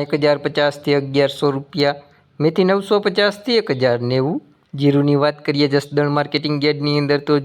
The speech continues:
જીરુ નીચો ભાવ ચાર હજાર બસોથી ઊંચો ભાવ ચાર હજાર નવસો ને પચીસ રૂપિયા, વરિયાળી અગિયારસો બાસઠથી અગિયારસો બાસઠ, રાઈ નવસો છન્નુંથી અગિયારસો સિત્તેર. હવે વાત કરીએ ગોંડલ માર્કેટિંગ યાર્ડની અંદર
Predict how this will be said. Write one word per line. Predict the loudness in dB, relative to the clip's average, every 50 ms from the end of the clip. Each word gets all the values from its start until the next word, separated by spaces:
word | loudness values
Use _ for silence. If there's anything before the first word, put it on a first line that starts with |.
| 0
જીરુ | 0 0 0 0 -2
નીચો | -4 -4 -4 -2 0
ભાવ | 0 0 0 0 0
ચાર | 0 0 -2 -2
હજાર | 0 0 0 0 0
બસોથી | -2 -2 -4 -4 -8 -10 -8 -8 -6 -6 -6
ઊંચો | -6 -6 -6 -4 -2
ભાવ | 0 -2 -2 -2 -2
ચાર | -2 -2 -2 -2 -2
હજાર | -2 -2 -2
નવસો | -2 -2 -4 -4 -4 -6 -6 -6
ને | -4 -4 -6 -6
પચીસ | -8 -12 -12 -14 -14 -12 -12 -12
રૂપિયા, | -12 -12 -8 -4 -2 -2 -2 -2 -6 -12 -20 _ _ _ _ _ _ _ _ _ -2
વરિયાળી | 0 0 2 2 0 0 0 0 -2 -2
અગિયારસો | -2 0 0 0 0 -2 -2 -4 -4 -2 0
બાસઠથી | 0 0 0 -2 -4 -4 -4 -6 _ -4 -2 -2 -2
અગિયારસો | -2 0 0 0 0 0 -2 -4 -2 0 0
બાસઠ, | 0 0 0 -2 -6 -8 -8 -8 -12 _ _ _ _ _ _ _ _ _ -6
રાઈ | -2 0 2 2 2 0 -2
નવસો | -4 -2 -2 0 0 0
છન્નુંથી | 0 0 0 0 0 -2 0 0 0 0 0 0
અગિયારસો | 0 0 0 0 0 -2 -4 -8 -8 -8 -8
સિત્તેર. | -10 -10 -4 -2 -2 -2 -2 -6 _ _ _ _ _ _ _ _ _ _ _ _ _ _ _ _ _ _ _ _ _ _ _ _ _ _ _ _ _ -6
હવે | -2 2 2 2 4 2
વાત | 0 -2 0 0
કરીએ | 0 0 2 2 2
ગોંડલ | 2 2 0 0 0 0 0 0 0 0
માર્કેટિંગ | -2 -2 -2 -2 -4 -2 -2 -4 -2 0 0
યાર્ડની | 0 0 0 -2 -2 0 0
અંદર | 0 0 0 0 0